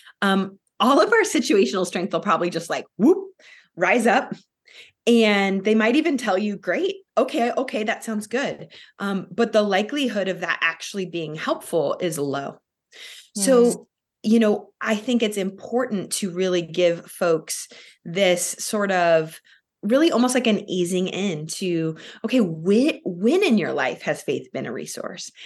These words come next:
Speaker 1: How in your life has that been a resource? What's a memory that you experience that at a time when that has felt like, um, a security or a secure attachment? Um, and so it's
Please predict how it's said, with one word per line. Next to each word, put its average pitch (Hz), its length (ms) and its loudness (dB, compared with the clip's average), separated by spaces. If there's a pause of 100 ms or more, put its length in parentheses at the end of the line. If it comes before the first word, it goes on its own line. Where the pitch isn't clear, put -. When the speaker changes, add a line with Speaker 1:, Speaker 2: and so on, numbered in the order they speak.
(160)
Speaker 1:
How 381 460 2
in 220 120 4
your 151 160 0
life 143 280 -4
has 147 160 -6
that - 220 -2
been 147 140 -6
a 127 60 -6
resource? - 580 -10 (320)
What's 262 240 2
a 349 100 6
memory 208 540 4
that 147 180 -2
you 180 140 -2
experience 143 880 -8 (280)
that 165 480 -2
at 170 360 0
a 165 140 -2
time 165 380 -4
when 151 100 -6
that 156 160 -4
has 156 220 -8
felt - 340 0
like, 143 420 -2 (360)
um, 160 280 0
a 156 80 -2
security 160 760 -2
or - 80 -2
a 151 60 -4
secure 156 440 -6
attachment? - 680 -10 (420)
Um, 185 400 0 (480)
and 226 140 0
so 269 80 0
it's - 100 -2